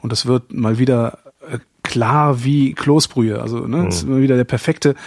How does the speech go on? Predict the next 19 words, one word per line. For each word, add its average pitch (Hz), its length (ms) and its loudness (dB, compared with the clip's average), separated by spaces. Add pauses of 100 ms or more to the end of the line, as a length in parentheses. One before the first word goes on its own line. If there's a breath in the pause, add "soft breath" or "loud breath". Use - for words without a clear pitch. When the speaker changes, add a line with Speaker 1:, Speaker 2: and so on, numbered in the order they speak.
(300 loud breath)
Speaker 1:
perfekte 151 380 -2
Moment, 139 420 2
um, 135 320 2
äh, 127 280 -6
Max 127 300 -4
Gold 139 220 2
zu 127 100 -4
zitieren, 113 640 -4
weil 120 100 -4
man 123 160 -2
sieht, 131 260 0
dass 117 120 0
es - 200 -2
schlechte - 440 0
Menschen 123 360 2
sind, 107 220 -4
die 117 60 -6
Falsches 107 420 -2
tun. 104 300 0